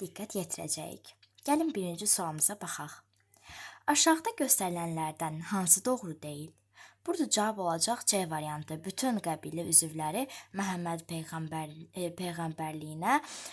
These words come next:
dərhal inandılar və gətirdiyi dini qəbul etdilər. Otuz ikinciyə baxırıq. Yayda dər-, e,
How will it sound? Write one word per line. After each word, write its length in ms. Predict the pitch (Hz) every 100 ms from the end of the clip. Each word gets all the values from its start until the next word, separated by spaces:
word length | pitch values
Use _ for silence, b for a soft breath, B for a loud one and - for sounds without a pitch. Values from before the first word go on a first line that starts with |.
| B
dərhal 480 | 226 226 220 220 -
inandılar 640 | 202 170 165 160 156 151
və 160 | 160 190 185
gətirdiyi 480 | 165 180 160 180 170
dini 240 | 170 226
qəbul 400 | 202 170 160 160
etdilər. 540 | 151 - 160 170 - - _ B B B B B B B B _
Otuz 320 | 277 - -
ikinciyə 480 | - 262 233 208 190
baxırıq. 520 | - - 165 160 165 - B B B
Yayda 720 | 240 294 294 294 370 277 - - - _ _ _
dər-, 300 | 262 247 226
e, 100 | 220